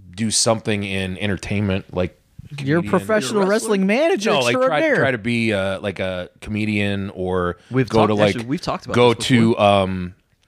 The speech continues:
Speaker 1: like, Second City or whatever. Like, try to
Speaker 3: Yeah, yeah.
Speaker 1: study it in college. You know, do the, what you're supposed to do.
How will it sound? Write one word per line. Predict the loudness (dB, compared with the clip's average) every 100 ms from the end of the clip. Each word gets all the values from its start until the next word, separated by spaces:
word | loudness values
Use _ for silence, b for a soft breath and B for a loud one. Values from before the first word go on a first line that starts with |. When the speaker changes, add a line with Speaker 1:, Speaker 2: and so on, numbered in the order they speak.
| _
Speaker 1:
like, | -6 -4
Second | -2 -2 -2
City | -4 -2 0 0 0
or | -2 -2
whatever. | 0 0 0
Like, | -2 -4
try | 0 4 4 2
to | -4
Speaker 3:
Yeah, | -2 0
yeah. | 2
Speaker 1:
study | 2 2 2 2
it | 0
in |
college. | 2 4 2 0 0
You |
know, | 0
do | -2 -4 -2
the, | 2
what | 2
you're | 2
supposed | 2 0 -2
to | -4
do. | 0 2 2